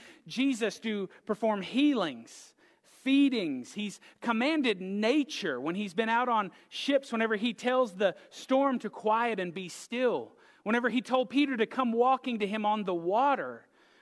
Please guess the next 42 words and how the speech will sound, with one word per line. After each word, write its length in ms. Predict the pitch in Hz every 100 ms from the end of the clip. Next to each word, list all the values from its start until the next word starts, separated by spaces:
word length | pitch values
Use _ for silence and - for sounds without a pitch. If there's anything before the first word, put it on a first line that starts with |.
| _
We 80 | 185
see 160 | 262
that 160 | 233 202
Jesus 500 | 196 269 262 240 240
is 140 | 180
Lord 300 | 220 226 220
even 200 | 220 233
over 240 | 233 208 208
creation. 960 | - 240 220 240 311 - 190 139 123 - - - - -
We've 300 | 240 269 - - _
seen 320 | - 294 294
him 200 | 254 247 226
answer 480 | 240 294 294 - 233
the 120 | 190
question 560 | - 247 285 262 - 208
of, 100 | 170
"Lord, 220 | 247 233
what's 220 | 254 277
the 120 | 311
greatest 640 | 220 185 226 294 294 254 -
command 560 | 240 220 233 208 151
in 100 | 156
all 320 | 175 233 269
the 100 | 247
law?" 500 | 240 220 214 170 - _ _ _ _ _ _ _ _ _ _ _ 147
And 80 |
he 80 | 185
said, 200 | 185 214
"The 80 | 196
greatest 380 | 202 247 247 -
command 300 | 233 247 226
is 80 | -
to 100 | 220
love 320 | 226 214 196
the 100 | 220
Lord 280 | 220 240 214
with 100 | 208
all 160 | 220
your 120 | 220 196
heart, 400 | 220 233 226 185
mind, 400 | 196 214 214 196
soul, 480 | - 226 226 208